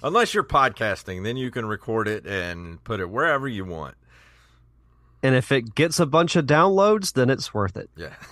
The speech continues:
Speaker 1: <laughs>
Speaker 2: And I sound like a complete hypocrite saying that, but you know what I mean.
Speaker 1: Mm-hmm.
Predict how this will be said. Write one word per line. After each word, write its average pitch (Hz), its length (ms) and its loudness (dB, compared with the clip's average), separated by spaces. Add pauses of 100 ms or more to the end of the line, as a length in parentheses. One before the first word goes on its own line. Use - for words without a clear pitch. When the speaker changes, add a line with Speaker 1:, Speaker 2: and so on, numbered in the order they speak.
Speaker 1:
<laughs> 156 100 -8 (260)
Speaker 2:
And 131 180 4
I 147 100 6
sound 175 300 6
like 156 160 4
a 123 100 2
complete 131 380 2
hypocrite 131 480 0
saying 120 360 4
that, 120 260 2
but 104 200 0
you 104 140 -4
know 104 160 2
what 101 100 0
I 98 80 0
mean. 95 360 -4
Speaker 1:
Mm-hmm. 104 380 -10